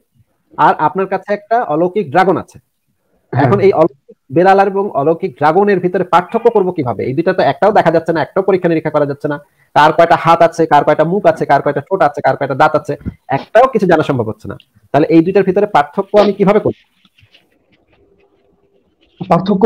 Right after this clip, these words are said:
Speaker 2: তো নাই, কিন্তু ভাই, সৃষ্টিকর্তার যে ধারণাটা, এখন আমি আমার ব্যক্তিগতভাবে যদি বলি যে
Speaker 1: সৃষ্টিকর্তার
Speaker 2: আমার
Speaker 1: ধারণাটা
Speaker 2: কেন
Speaker 1: আপনি কোথায় পেয়েছেন? কোথায় পেয়েছেন?
Speaker 2: না, না, না, আমি আসলে কোথায় পাওয়ার কথা বলতে চাচ্ছি না।
Speaker 1: না,
Speaker 2: আমি
Speaker 1: না,
Speaker 2: বলতে
Speaker 1: আপনি
Speaker 2: চাচ্ছি
Speaker 1: এখন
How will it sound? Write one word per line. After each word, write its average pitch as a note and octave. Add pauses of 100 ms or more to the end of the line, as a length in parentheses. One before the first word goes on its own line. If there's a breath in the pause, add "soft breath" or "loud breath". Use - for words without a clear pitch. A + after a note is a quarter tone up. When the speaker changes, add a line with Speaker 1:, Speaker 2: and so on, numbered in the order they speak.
Speaker 2:
তো G3+
নাই, D#3+ (100)
কিন্তু G#3+
ভাই, F#3 (800)
সৃষ্টিকর্তার G3
যে F#3+
ধারণাটা, D3 (200)
এখন D#3+
আমি F3
আমার F3
ব্যক্তিগতভাবে F#3
যদি D#3
বলি D#3+
যে E3+
Speaker 1:
সৃষ্টিকর্তার D#3+
Speaker 2:
আমার F#3
Speaker 1:
ধারণাটা F3
Speaker 2:
কেন F#3
Speaker 1:
আপনি F#3+
কোথায় G#3
পেয়েছেন? A2+ (260)
কোথায় G3
পেয়েছেন? G#2+ (540)
Speaker 2:
না, D#3+
না, D3+
না, C3+
আমি D3+
আসলে D#3+ (180)
কোথায় E3+
পাওয়ার D#3+
কথা D#3
বলতে C#3+
চাচ্ছি C3
না। C#3
Speaker 1:
না, F#3
Speaker 2:
আমি F#3
Speaker 1:
না, D#3
Speaker 2:
বলতে F#3
Speaker 1:
আপনি F#3
Speaker 2:
চাচ্ছি F#3+
Speaker 1:
এখন G3